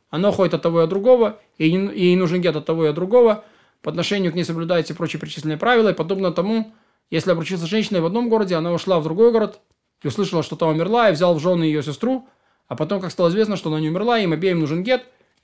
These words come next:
по отношению к ним соблюдаются все прочие перечисленные правила. Однако, если его жена ушла в другой город, и муж услышал, что она там умерла, и женился на её сестре, и оказалось, что жена жива, её сестры гет не нужен, и жена разрешена.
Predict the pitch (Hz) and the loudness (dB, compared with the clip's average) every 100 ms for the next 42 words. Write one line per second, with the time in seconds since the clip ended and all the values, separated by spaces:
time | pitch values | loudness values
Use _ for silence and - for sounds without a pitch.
0 | _ 156 165 175 175 156 220 185 160 175 | _ -6 -4 -4 -4 -2 -4 -6 -6 -2
1 | 185 185 139 165 190 185 - - 160 143 | -2 -2 -8 -6 -6 -6 -10 -12 -10 -8
2 | 131 123 120 _ _ _ _ _ _ _ | -8 -10 -12 _ _ _ _ _ _ _
3 | _ 170 185 - 139 214 226 254 214 208 | _ -2 -2 -2 0 -2 -2 -2 0 0
4 | 180 208 233 185 208 190 185 180 151 131 | 0 0 0 0 -2 -2 -2 -2 -2 -4
5 | 135 - 165 220 220 214 226 214 - 190 | -8 -8 -4 -4 -4 -6 -4 -6 -4 -4
6 | 196 180 156 143 127 123 151 220 220 190 | -2 -2 -2 -2 -4 -4 -2 -2 -4 -4
7 | 185 180 - 135 117 - _ _ - 139 | -4 -8 -8 -8 -8 -12 _ _ -6 -4
8 | 170 202 233 - 180 151 165 185 185 156 | 0 0 0 -2 0 0 0 0 -2 -2
9 | 156 123 120 - _ _ _ - 185 214 | -4 -4 -6 -12 _ _ _ -4 -2 -2
10 | 190 220 214 208 226 247 214 151 160 147 | -4 -4 -2 -2 -2 -2 -2 -4 -6 -6
11 | 175 196 196 196 - 220 147 | -2 0 0 -2 -4 -2 -4